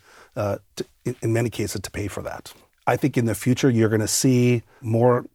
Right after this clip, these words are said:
uh, use of technology and virtual reality, augmented reality to,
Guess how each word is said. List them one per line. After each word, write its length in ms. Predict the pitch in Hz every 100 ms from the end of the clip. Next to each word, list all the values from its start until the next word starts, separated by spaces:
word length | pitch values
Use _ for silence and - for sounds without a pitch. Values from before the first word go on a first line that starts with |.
| _
uh, 380 | 110 107 101 104
use 280 | 110 120 -
of 80 | 101
technology 600 | - - 104 113 117 117
and 120 | 98
virtual 460 | 104 110 120 110 - - _
reality, 480 | 107 107 110 107 110
augmented 520 | 117 110 107 110 104
reality 420 | 104 104 107 107
to, 260 | 101 101 95